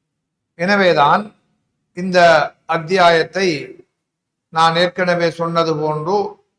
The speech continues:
சூரத்துல் அஹ்லாக், சூரத்துல் ஆதாப் என்றெல்லாம் சொன்னார்கள். நாம் இன்று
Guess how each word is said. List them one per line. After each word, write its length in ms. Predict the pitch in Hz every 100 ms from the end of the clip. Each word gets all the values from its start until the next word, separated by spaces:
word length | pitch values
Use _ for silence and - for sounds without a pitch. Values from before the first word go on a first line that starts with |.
| _ 185
சூரத்துல் 500 | 175 165 165 156 151
அஹ்லாக், 420 | 160 156 165 170
சூரத்துல் 400 | 170 156 147 156
ஆதாப் 440 | 143 147 147 143 139
என்றெல்லாம் 500 | 139 131 135 147 160
சொன்னார்கள். 500 | 147 139 123 113 110 _ _ _ _ _ _ _ _ _ _ _ _ _ _ _ _
நாம் 280 | 165 170 180
இன்று 320 | 175 170 180